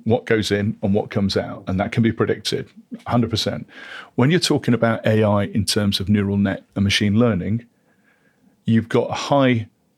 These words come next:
confidence level of what comes out. And as far as aviation regulation's concerned, that's not good enough. So y-, easa, for instance, have got a roadmap which, which lo-, talks about using other forms like non-deterministic,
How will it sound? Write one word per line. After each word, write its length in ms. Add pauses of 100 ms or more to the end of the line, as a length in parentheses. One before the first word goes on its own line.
(140)
confidence 560
level 380 (280)
of 380
what 220
comes 240
out. 260 (380)
And 120
as 100
far 280
as 140 (140)
aviation 880 (160)
regulation's 680
concerned, 500 (140)
that's 220
not 120
good 140
enough. 320 (380)
So 480
y-, 180
easa, 440
for 80
instance, 300
have 80
got 140
a 40
roadmap 460
which, 280 (100)
which 400
lo-, 320
talks 300
about 240
using 540 (460)
other 180
forms 380
like 120
non-deterministic, 920